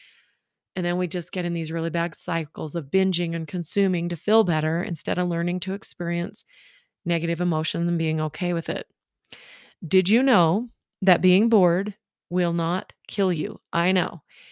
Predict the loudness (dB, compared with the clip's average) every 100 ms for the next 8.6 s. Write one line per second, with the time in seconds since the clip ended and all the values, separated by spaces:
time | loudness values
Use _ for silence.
0 | _ _ 0 0 0 0 0 -2 -2 -2
1 | -2 0 0 0 0 0 -2 -2 -2 -2
2 | -4 -4 -4 -4 -6 -8 -18 _ _ _
3 | _ -2 0 -2 -2 -4 -4 -6 -6 -6
4 | -6 -6 -4 -2 -4 -6 -8 -8 -8 -4
5 | -2 0 -2 -2 -2 -2 -4 -8 _ _
6 | _ _ _ _ _ _ _ -8 -6 -6
7 | -8 -8 -12 -14 _ _ _ _ -14 -12
8 | -10 -12 -10 -12 -12 -16